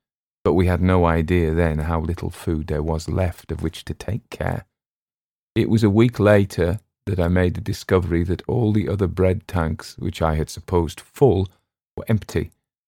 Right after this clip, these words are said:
and that, beyond odd tins of vegetables and meat and some other matters, we had nothing on which to depend but the bread in the tank, which I had already opened.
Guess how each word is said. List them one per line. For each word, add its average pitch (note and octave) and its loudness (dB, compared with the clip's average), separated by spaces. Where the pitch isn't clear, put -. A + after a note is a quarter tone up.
and F#2+ 2
that, F2 0
beyond F2+ 0
odd F#2 -2
tins F2 -4
of D#2+ -4
vegetables E2+ -2
and E2 0
meat E2+ -2
and - -4
some F2 -4
other E2 -2
matters, E2 -6
we E2 -6
had E2+ -6
nothing F2+ -2
on - -4
which E2+ -6
to E2 -4
depend D#2 -6
but - -8
the - -8
bread E2+ 0
in D#2+ -4
the D#2 -2
tank, F2 -4
which - -6
I D2+ 0
had D#2 -2
already D#2+ -2
opened. - -6